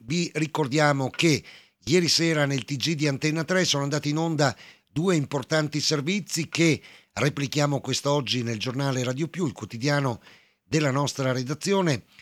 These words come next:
Si tratta in particolare di un primo servizio che viene dedicato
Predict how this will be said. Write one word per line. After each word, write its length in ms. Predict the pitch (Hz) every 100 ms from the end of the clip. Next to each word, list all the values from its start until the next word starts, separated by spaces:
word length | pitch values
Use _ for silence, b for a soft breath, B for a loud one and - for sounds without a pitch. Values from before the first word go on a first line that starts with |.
| b b b
Si 200 | - 123
tratta 640 | 131 147 151 - 143 139 -
in 140 | 175 151
particolare 800 | 139 - 123 151 151 143 127
di 80 | 117
un 140 | 135 131
primo 260 | 175 170
servizio 720 | 135 151 151 196 - 151 120 B B B _
che 120 | 127
viene 420 | 139 160 151 131
dedicato 840 | 104 165 151 - 151 151 151 131